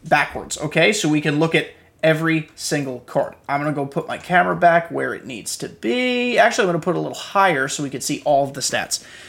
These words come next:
Because the chief complaint with Yordan Alvarez is that he's slow as fuck. So, Yordan in June hit four eighteen with nine home runs, twenty-eight R B Is. Led Major League Baseball in average R B Is, woba.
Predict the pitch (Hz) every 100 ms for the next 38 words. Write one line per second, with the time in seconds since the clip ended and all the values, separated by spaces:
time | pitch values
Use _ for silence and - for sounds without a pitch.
0 | - 156 170 143 - - 143 269 285 214
1 | 180 202 160 156 175 151 147 190 180 123
2 | 127 131 123 123 - 180 196 151 - -
3 | 131 - - - - - - - - -
4 | 247 202 165 - _ - 147 240 269 254
5 | 196 139 151 220 180 220 170 131 - -
6 | 247 269 247 202 - 226 220 170 170 220
7 | 226 220 202 202 190 - 202 208 196 170
8 | 165 160 117 - - - 156 220 233 254
9 | 220 240 208 202 180 262 - 147 143 -
10 | 202 240 247 254 - - 220 220 202 196
11 | 196 147 139 131 208 277 180 233